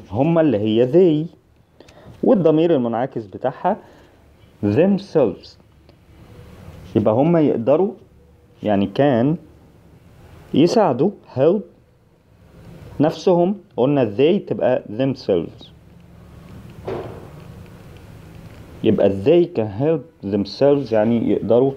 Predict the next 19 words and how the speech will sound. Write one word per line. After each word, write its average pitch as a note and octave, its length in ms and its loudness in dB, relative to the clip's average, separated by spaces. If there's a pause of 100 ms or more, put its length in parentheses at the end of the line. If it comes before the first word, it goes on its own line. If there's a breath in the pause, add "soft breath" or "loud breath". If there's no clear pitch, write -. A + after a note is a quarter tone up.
هم C3 180 2
يقدروا A#2 360 0 (520 loud breath)
يساعدوا A2 400 0
نفسهم. F#2+ 340 -6
طيب C#3 180 -2
تعالوا D#3+ 200 0
نختم G3 320 -2
بقى E3 320 2 (200)
بالمثال A#2 1300 0
ده. E3 180 0 (760 loud breath)
عايز F#3 200 2
اقول F#3+ 220 2
هو F3 300 4
بيسوق D#3+ 800 -4
عربيته A2+ 680 0
او A2+ 100 0
سيارته D3 580 0 (180)
بنفسه، C#3+ 500 0 (800 loud breath)
هو F#3+ 440 4